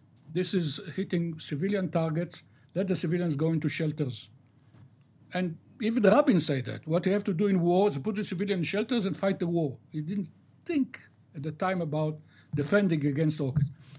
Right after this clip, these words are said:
Also, let's admit it, technology was not ripe, uh, not mature enough to do that. The problem is with the rocket, it's a short range, it resides s-,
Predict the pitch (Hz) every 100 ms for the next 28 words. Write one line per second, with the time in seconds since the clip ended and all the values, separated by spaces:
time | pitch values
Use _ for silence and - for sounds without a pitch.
0 | - 180 240 208 175 185 - - - 170
1 | 170 147 160 160 135 - 139 - 202 196
2 | 175 165 156 131 170 165 151 139 147 143
3 | - - _ _ _ - 175 147 165 160
4 | - - _ _ 147 175 175 139 131 127
5 | 117 - _ _ - 143 151 139 143 -
6 | 185 160 180 160 143 139 139 180 156 143
7 | - - _ _ - _ _ - 123 147
8 | 196 202 202 196 196 156 - 139 - -
9 | 143 147 185 139 -